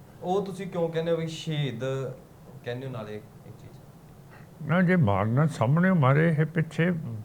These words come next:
Speaker 2: ਪਿੱਛੋਂ ਮਾਰਨ ਦਾ ਕੀ ਫਾਇਦਾ ਹੈਗਾ? ਫਿਰ ਤਾਂ ਤੁਸੀਂ ਬੁਜ਼ਦਿਲ ਹੋ।
Speaker 1: ਹੂੰ।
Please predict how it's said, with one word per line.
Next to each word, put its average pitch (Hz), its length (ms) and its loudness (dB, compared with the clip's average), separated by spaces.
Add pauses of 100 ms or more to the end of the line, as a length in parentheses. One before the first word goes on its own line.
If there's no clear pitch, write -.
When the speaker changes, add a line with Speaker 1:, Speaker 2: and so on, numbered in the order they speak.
Speaker 2:
ਪਿੱਛੋਂ - 280 0
ਮਾਰਨ 87 400 0
ਦਾ 160 120 2
ਕੀ 147 240 -2
ਫਾਇਦਾ 104 380 -2
ਹੈਗਾ? 113 240 0
ਫਿਰ 120 200 -2
ਤਾਂ 139 200 -2
ਤੁਸੀਂ 143 260 -2
ਬੁਜ਼ਦਿਲ 101 440 2
ਹੋ। 160 220 2 (340)
Speaker 1:
ਹੂੰ। 123 140 -8